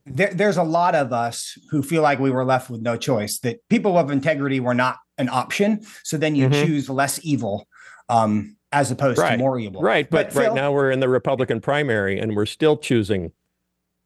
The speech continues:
Speaker 2: the
Speaker 1: Well,
Speaker 2: same
Speaker 1: we're
Speaker 2: lack
Speaker 1: not in
Speaker 2: of
Speaker 1: the
Speaker 2: integrity.
Speaker 1: Republican primary anymore. That's over, sadly. Um,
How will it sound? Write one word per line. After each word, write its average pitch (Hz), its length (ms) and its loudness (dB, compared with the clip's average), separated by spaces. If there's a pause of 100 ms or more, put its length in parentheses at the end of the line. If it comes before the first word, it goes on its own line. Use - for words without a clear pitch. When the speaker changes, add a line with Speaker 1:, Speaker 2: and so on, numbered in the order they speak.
(120)
Speaker 2:
the 101 100 0
Speaker 1:
Well, 104 40 0
Speaker 2:
same 92 480 2 (100)
Speaker 1:
we're 170 240 -2
Speaker 2:
lack 180 100 4
Speaker 1:
not 165 100 0
in 151 60 2
Speaker 2:
of 139 40 0
Speaker 1:
the 135 60 0
Speaker 2:
integrity. - 160 -2
Speaker 1:
Republican 104 360 -2
primary 107 400 -2
anymore. 101 300 -6
That's 113 280 0
over, 98 300 0
sadly. 95 460 -6 (400)
Um, 120 340 2